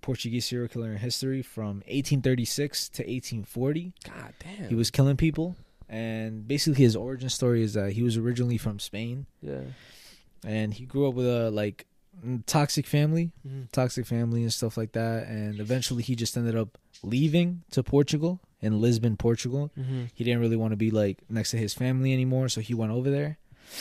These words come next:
Speaker 1: And, um, basically he was just poor, though. Like, he was a poor guy. He didn't really have, like, money like that, and, um,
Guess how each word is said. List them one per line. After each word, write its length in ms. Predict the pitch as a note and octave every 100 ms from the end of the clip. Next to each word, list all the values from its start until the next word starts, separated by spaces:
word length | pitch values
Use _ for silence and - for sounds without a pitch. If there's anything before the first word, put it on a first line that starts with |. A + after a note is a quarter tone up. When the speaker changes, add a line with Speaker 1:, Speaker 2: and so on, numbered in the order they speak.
| - - - _ _ _ A2
Speaker 1:
And, 280 | A#2+ A#2 A2+
um, 500 | A2+ A2+ A2 G#2 F#2+ _ _ _ _ _ _ _ _ _ _ - - - -
basically 340 | A2 C3 C3 A2+
he 100 | B2
was 100 | A2
just 220 | A2 -
poor, 240 | - A#2+
though. 240 | G2 F2+ F#2+ _ _
Like, 160 | - F2+
he 80 | A2
was 140 | G2
a 40 | F#2+
poor 280 | - A2
guy. 240 | A2 A2 G#2+
He 80 | G#2+
didn't 160 | G#2
really 160 | G#2 G2+
have, 240 | A2 G2
like, 340 | F#2+ F#2+ - - _ _ _ _ -
money 300 | A2+ A#2+ A2+
like 240 | A2+ G#2
that, 380 | A2+ A#2 A2+ G2+
and, 380 | E2+ F#2 F2+ F2
um, 380 | F2 F2 F2+